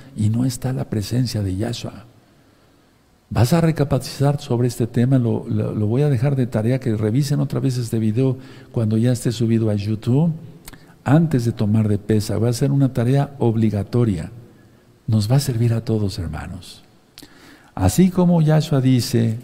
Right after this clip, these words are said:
que no se debe de quitar ni agregar a su palabra, Deuteronomio cuatro dos,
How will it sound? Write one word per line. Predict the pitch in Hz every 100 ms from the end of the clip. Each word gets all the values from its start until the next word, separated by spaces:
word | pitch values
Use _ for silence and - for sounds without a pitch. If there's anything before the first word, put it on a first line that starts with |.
| - - - - -
que | - 82
no | 98 175
se | 180 175
debe | 165 160
de | 151 139
quitar | 127 113 127 127
ni | 123
agregar | 107 104 110
a | 107
su | 101 98
palabra, | 98 95 104 123 160 214 196 - -
Deuteronomio | 110 107 104 107 110 117 117 104
cuatro | - 104 101 101
dos, | 101 120 190 202